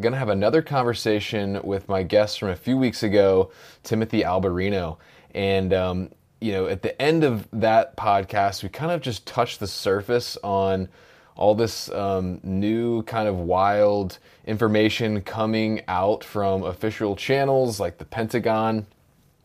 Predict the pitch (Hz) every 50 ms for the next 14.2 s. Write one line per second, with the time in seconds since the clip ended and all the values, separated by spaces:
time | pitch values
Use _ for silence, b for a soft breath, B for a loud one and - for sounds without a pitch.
0 | _ _ - - - - 87 90 101 101 101 98 - - B B B B B B
1 | B B - - 95 92 92 92 92 90 90 87 73 80 98 95 - 101 95 92
2 | - - 98 98 95 95 95 95 95 92 92 - 90 92 104 117 117 113 110 107
3 | 101 101 - - 113 110 110 113 117 120 117 113 113 - - - b b b b
4 | b b b - - 90 92 90 90 90 90 90 87 90 92 90 - 92 95 95
5 | 98 - - 104 92 98 95 92 - - - - - - - b b b _ -
6 | 104 98 98 95 - - 101 98 82 107 98 95 98 87 - - 95 90 90 90
7 | 82 80 82 87 92 101 107 107 95 - - 101 107 117 127 131 135 139 135 -
8 | - - b b b b b b b - - 95 95 95 95 92 92 87 82 107
9 | 101 101 95 - _ _ _ _ _ - _ _ _ _ _ - 104 104 98 113
10 | 110 - 156 160 175 165 151 143 127 120 113 104 123 117 120 - 107 95 110 107
11 | 104 95 107 117 - - 131 131 131 113 98 95 104 117 117 123 120 113 107 95
12 | 95 98 101 104 110 117 120 123 120 113 107 - - - _ _ _ _ - 104
13 | 113 127 131 123 113 113 120 110 104 104 104 104 107 107 110 113 113 104 98 95
14 | 92 87 82